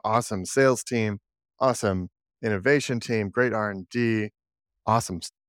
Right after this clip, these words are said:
like, the support team was, like, top notch. We had, like, and everything was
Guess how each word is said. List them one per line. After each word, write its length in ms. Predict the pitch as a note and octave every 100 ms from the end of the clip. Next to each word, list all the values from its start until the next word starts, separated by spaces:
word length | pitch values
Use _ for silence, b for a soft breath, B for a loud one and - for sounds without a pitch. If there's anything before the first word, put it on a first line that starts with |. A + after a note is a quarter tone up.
| -
like, 160 | G#2
the 80 | G#2
support 480 | - A2 - E3+ E3
team 360 | - E3 E3 D3+
was, 320 | C#3 D3 -
like, 240 | B2+ C3 B2+ _
top 280 | - D3 D#3 -
notch. 460 | D3+ D3+ C#3+ -
We 140 | C3+ C3+
had, 240 | C3+ A#2
like, 260 | A2+ G#2+ _ _ _ _ _
and 120 | C3
everything 600 | D3+ D#3 E3 D3+ D3+ B2
was 260 | A2 G2+